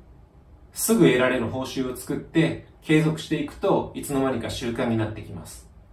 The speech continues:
で、まあ、調査によるとね、大体一つの物事をね、習慣化するのに三週間かかるって言われてるんですね。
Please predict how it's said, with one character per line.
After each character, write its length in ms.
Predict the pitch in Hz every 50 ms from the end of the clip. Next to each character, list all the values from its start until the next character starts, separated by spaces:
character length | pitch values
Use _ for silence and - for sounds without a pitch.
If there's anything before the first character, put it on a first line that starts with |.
| -
で、 80 | - 135
ま 120 | 156 160
あ、 20 | 156
調 200 | 160 226 226 226
査 120 | 185 160
に 100 | 135 120
よ 60 | 113
る 80 | 104 98
と 100 | 85 85
ね、 160 | 110 107 98
大 220 | 101 165 165 165
体 360 | 170 185 175 170 165 160 - - - - - - - -
一 260 | - - 240 233 226
つ 120 | - -
の 320 | 139 123 113 98 - - - - - - - - - - - - -
物 260 | 123 131 156 165 190
事 220 | 185 165 - - 98
を 60 | -
ね、 120 | 107 107 -
習 260 | - - 165 170 175
慣 240 | 165 170 170 165 165
化 80 | 160
す 140 | 156 - 156
る 100 | 160 151
の 140 | 135 117 110
に 360 | 120 127 123 107 98 101 - - - - - - - - -
三 300 | - - 170 185 202 -
週 180 | 214 226 190
間 180 | - 123 110 101
か 100 | - -
か 120 | - 117
る 60 | 104
っ 20 | 104
て 60 | - -
言 80 | 107 101
わ 80 | 104
れ 40 | 107
て 100 | 101 110
る 80 | 110 104
ん 60 | 98
で 60 | 92
す 100 | - -
ね。 240 | 110 101 101 - -